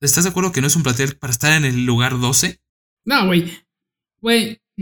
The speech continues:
Speaker 2: fuera
Speaker 1: Tienen
Speaker 2: todo el
Speaker 1: muy buen
Speaker 2: equipo.
Speaker 1: equipo, güey.
Speaker 2: No, mames.
Speaker 1: Para, para competir, por lo menos. No,
Speaker 2: Bueno,
Speaker 1: claro que sí, güey.
Speaker 2: bueno,
Speaker 1: En,
Speaker 2: sí.
Speaker 1: en, o sea, en papel, en
Speaker 2: Pero
Speaker 1: papel tienen muy buen equipo, güey. A lo
Speaker 2: pero
Speaker 1: mejor no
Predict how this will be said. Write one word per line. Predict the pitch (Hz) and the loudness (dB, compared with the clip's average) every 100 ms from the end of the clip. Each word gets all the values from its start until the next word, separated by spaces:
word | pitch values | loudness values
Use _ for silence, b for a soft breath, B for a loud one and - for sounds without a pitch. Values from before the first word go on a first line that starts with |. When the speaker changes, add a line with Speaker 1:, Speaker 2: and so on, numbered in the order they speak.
| 180 185 | -8 -2
Speaker 2:
fuera | 226 269 | 2 4
Speaker 1:
Tienen | 208 | 4
Speaker 2:
todo | - | 6
el | 214 | 6
Speaker 1:
muy | 190 | 6
buen | 208 | 4
Speaker 2:
equipo. | 175 185 | 2 0
Speaker 1:
equipo, | 220 - | -4 -4
güey. | 131 - | 0 0
Speaker 2:
No, | 277 | 0
mames. | 226 220 185 | 0 -2 -4
Speaker 1:
Para, | 135 131 127 117 | -2 0 0 0
para | 135 135 | -2 0
competir, | 139 120 123 170 202 | -2 -2 -2 0 -2
por | 151 | -2
lo | 135 | -2
menos. | 131 175 156 120 - | 0 0 -2 -4 -4
No, | 156 | -2
Speaker 2:
Bueno, | 220 320 | 0 2
Speaker 1:
claro | 240 240 | 2 2
que | - | 0
sí, | 165 | 2
güey. | 165 247 | 4 4
Speaker 2:
bueno, | 240 | 4
Speaker 1:
En, | - | 4
Speaker 2:
sí. | - | 4
Speaker 1:
en, | 139 127 - | 2 0 -6
o | - | -4
sea, | 131 139 | 0 2
en | 131 | 0
papel, | 123 95 151 233 370 _ _ _ _ _ _ | -2 0 2 0 -2 _ _ _ _ _ _
en | 139 139 | -2 2
Speaker 2:
Pero | 233 | 2
Speaker 1:
papel | 220 190 339 - | 4 2 0 0
tienen | 175 170 | 0 2
muy | 160 160 | 2 2
buen | 147 135 | 2 0
equipo, | 117 156 - - | -2 -4 -4 -6
güey. | - - - | -6 -12 -4
A | 127 | 0
lo | |
Speaker 2:
pero | 254 | 2
Speaker 1:
mejor | 262 214 | 2 0
no | 190 185 190 | 0 0 0